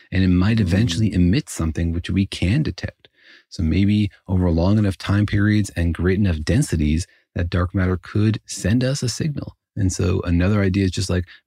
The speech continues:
Speaker 1: build a bunch of detectors around it and
Speaker 2: Mm.
Speaker 1: keep an eye on it.
Speaker 2: What if you split it in half and then collided them together?
Speaker 1: <laughs>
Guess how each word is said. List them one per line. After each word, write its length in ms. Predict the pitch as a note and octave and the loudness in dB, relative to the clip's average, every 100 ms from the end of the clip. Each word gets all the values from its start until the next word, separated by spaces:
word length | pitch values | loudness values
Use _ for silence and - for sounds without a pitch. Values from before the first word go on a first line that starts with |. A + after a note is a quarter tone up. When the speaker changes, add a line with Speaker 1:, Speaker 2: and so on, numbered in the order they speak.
| D2 | -4
Speaker 1:
build 320 | D2+ E2+ G2 F#2+ | 0 0 2 0
a 20 | |
bunch 260 | F2 G2 G2 | 2 0 0
of 80 | |
detectors 500 | E2+ - F2 - F2 - | -2 -2 -2 -2 -4 -2
around 440 | D#2+ D2+ F#2+ G2+ | -2 0 0 0
it 120 | D2+ - | -2 -2
and 220 | F#2 E2+ | -2 0
Speaker 2:
Mm. 500 | F2 G2+ G#2 F#2 D#2+ | -2 -2 0 0 -2
Speaker 1:
keep 200 | D2+ F#2 | -2 -2
an 80 | D#2+ | 0
eye 140 | D2 A#2 | 0 -2
on 120 | - | -2
it. 60 | G2+ | 0
Speaker 2:
What 120 | A2+ | 2
if 80 | A#2 | 2
you 80 | G#2+ | 0
split 280 | - A#2+ A2+ | 2 2 4
it 100 | G#2+ | 2
in 100 | F#2 | 2
half 420 | C3 D#3+ F#2+ F#2 | 0 0 0 -2
and 140 | G2 | -2
then 120 | F#2+ F2+ | 0 0
collided 540 | - F2 G#2+ B2 G2 | -2 -2 0 0 -2
them 120 | E2 | -4
together? 480 | E2+ F2+ E2+ - - _ - | -4 -2 -4 -6 -14 _ -4
Speaker 1:
<laughs> 1000 | F#2 - - - B2+ F3 B2 - A#2 | -2 -2 -2 0 0 2 0 0 -2